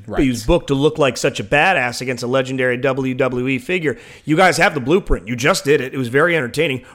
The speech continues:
Speaker 2: Roll
Speaker 1: Yeah.
Speaker 2: it back out with Corbin.
Speaker 1: Well, yeah, but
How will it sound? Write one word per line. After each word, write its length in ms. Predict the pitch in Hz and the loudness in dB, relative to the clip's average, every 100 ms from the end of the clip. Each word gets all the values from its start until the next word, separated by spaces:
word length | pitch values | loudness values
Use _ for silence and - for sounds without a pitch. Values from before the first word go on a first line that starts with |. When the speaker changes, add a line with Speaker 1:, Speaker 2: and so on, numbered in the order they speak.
| - | -14
Speaker 2:
Roll 360 | 110 120 143 | -6 -2 2
Speaker 1:
Yeah. 60 | 151 | 2
Speaker 2:
it 100 | 156 | 2
back 240 | 143 139 | -2 0
out 140 | 143 135 | 0 -2
with 120 | - | -4
Corbin. 320 | 151 131 131 - _ _ _ _ | -2 -2 -4 -20 _ _ _ _
Speaker 1:
Well, 80 | 131 | -2
yeah, 80 | 147 | -2
but 140 | 110 | -2